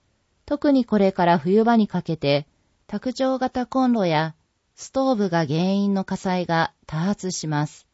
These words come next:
コンロやストーブの近くに燃えやすいものを置かない。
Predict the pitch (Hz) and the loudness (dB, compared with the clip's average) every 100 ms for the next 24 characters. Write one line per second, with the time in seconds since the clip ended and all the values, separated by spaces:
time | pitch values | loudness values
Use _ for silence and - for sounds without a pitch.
0 | _ _ _ _ _ _ _ _ _ _ | _ _ _ _ _ _ _ _ _ _
1 | - 302 302 254 190 - - 269 254 208 | -2 0 2 4 2 0 -2 0 2 2
2 | 165 - - 190 - 160 151 - _ 147 | 0 -4 -4 -4 -2 -2 -2 -6 _ -2
3 | 185 240 247 - 277 254 190 165 147 - | 0 4 2 0 0 2 2 2 0 -2
4 | - 151 151 143 - | -4 -4 -2 -2 -4